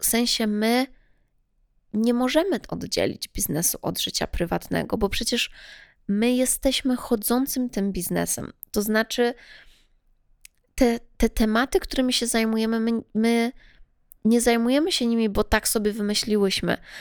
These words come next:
Zajmujemy się nimi, bo naprawdę się nimi interesujemy. Bez względu na to,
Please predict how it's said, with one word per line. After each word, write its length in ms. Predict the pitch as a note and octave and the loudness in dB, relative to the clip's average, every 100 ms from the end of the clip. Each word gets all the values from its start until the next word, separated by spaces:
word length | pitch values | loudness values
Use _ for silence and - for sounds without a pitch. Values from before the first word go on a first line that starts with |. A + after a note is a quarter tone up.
| - | -14
Zajmujemy 480 | - G#3 G3+ G#3+ A#3 | 0 2 4 2 2
się 140 | A#3+ A3 | 0 0
nimi, 220 | G#3 G#3+ | 0 0
bo 100 | G3+ | 2
naprawdę 400 | G3+ G3+ G3 G3 | 0 2 2 2
się 160 | - | 2
nimi 220 | G3 F#3+ F#3 | 0 0 -2
interesujemy. 800 | F#3+ F#3+ F#3 - F#3+ C4 G3+ E3+ - - - - | 0 0 0 0 4 4 4 -2 -6 -20 -16 4
Bez 160 | A3 | 4
względu 360 | G3+ G#3+ G#3 F#3+ | 6 2 2 2
na 220 | G3+ C4 | 2 2
to, 320 | C4 F3+ F3+ | 4 4 4